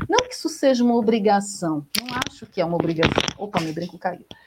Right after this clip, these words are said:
Não acho que é uma obrigação, mas acho que aqueles que se assumem, se assumem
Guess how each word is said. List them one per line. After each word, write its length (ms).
Não 180
acho 260
que 80
é 60
uma 200
obrigação, 960
mas 480
acho 480
que 180
aqueles 640
que 200
se 160
assumem, 480
se 160
assumem 640